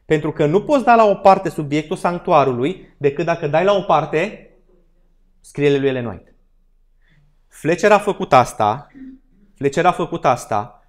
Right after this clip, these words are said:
Desmond Ford a făcut asta. Și e foarte important pentru noi să zicem și să înțelegem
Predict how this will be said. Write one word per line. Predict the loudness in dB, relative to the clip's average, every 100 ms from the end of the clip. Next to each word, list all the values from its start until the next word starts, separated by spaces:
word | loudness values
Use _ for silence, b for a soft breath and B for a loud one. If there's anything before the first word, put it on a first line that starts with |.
| _
Desmond | -2 2 2 0 -2
Ford | -2 0
a | -2
făcut | -4 -10 -2
asta. | 0 0 -10 -20 _ _ _ _ _
Și | -8 -6
e |
foarte | -2 0 0 0
important | -4 -2 -2 -2 -2
pentru | -4 -4 -2
noi | -4 -6 -8 -14 _
să | -12 -8
zicem | -6 -8 -10 -14 -14 -18 _
și | -16 -10
să | -8
înțelegem | -8 -8 -8 -10 -16